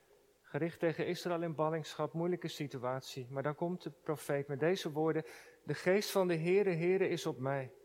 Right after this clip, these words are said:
omdat de Heere mij gezalfd heeft om een blijde boodschap te brengen aan de zachtmoedigen. Hij heeft mij gezonden om te verbinden de verbrokenen van hart, om voor de gevangenen vrijlating uit te roepen,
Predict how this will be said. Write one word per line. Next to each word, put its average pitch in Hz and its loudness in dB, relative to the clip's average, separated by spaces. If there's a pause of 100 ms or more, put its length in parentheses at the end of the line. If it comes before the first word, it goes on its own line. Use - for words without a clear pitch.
(720)
omdat 143 0
de 151 0
Heere 170 4
mij 170 2
gezalfd 160 0
heeft 180 2
om 165 2
een 160 0
blijde 180 4
boodschap 170 2
te 151 -2
brengen 170 0
aan 156 2
de 147 0
zachtmoedigen. 151 -2
Hij - -4
heeft 156 0
mij 170 2
gezonden 196 2
om 190 2
te 185 0
verbinden 185 2
de 175 0
verbrokenen 165 0
van 151 -4
hart, 127 -6 (1000)
om 143 -8
voor 151 2
de 147 2
gevangenen 165 0
vrijlating 170 2
uit 165 -2
te 160 -2
roepen, 165 -2